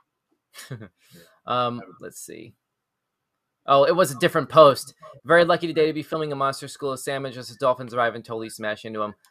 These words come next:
Let me see. Yeah, I don't know. Hmm. I'll just go with that one. Oh, maybe this is it. Here it is. Let me see here.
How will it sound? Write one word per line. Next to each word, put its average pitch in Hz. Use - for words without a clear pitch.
Let 107
me 98
see. -
Yeah, 151
I -
don't 226
know. 185
Hmm. 147
I'll 123
just 117
go 131
with 127
that 127
one. 120
Oh, 190
maybe 160
this 160
is 113
it. 101
Here 139
it 107
is. 104
Let -
me -
see -
here. -